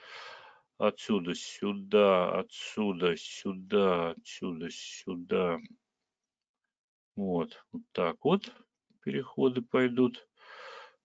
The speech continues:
Так, так. Теперь нижние остались, эти вот. Так,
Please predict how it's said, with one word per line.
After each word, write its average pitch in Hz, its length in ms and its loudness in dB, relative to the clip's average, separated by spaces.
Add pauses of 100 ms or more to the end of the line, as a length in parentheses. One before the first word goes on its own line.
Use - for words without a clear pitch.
(720)
Так, 139 460 2 (1400)
так. 127 460 -2 (1120)
Теперь 101 180 -4 (640)
нижние 160 440 0
остались, 170 580 -2 (580)
эти - 260 -14
вот. 131 300 -6 (2250)
Так, 165 220 0